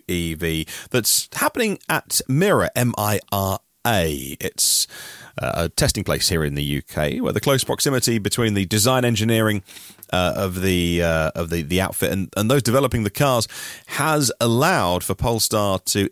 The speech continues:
iterate faster than they normally would. The whole project is less than four years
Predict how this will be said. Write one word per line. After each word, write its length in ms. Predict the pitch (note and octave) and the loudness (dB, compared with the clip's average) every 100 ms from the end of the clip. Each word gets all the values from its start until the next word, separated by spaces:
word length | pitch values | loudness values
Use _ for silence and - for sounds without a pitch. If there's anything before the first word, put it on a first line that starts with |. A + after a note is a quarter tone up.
| - | 0
iterate 400 | - A#2+ G#2+ - | 0 0 0 0
faster 400 | E3+ D3 A#2+ G#2 | 0 0 0 0
than 140 | G2 | 2
they 100 | G2+ | 0
normally 500 | G2+ E2+ F2+ F#2+ A2 _ - | 0 0 0 0 -2 _ -2
would. 260 | D3+ G3+ - - - | 2 2 0 -14 -6
The 120 | - | 0
whole 120 | C3+ G3 | 0 2
project 400 | F3 E3+ D#3+ - | 0 2 0 0
is 100 | A#2 | 0
less 180 | D3 | 0
than 120 | - A2+ | 0 -4
four 380 | - D#3 C3 | -2 0 2
years 400 | G#2+ G#2+ G2+ F#2+ | 2 2 2 0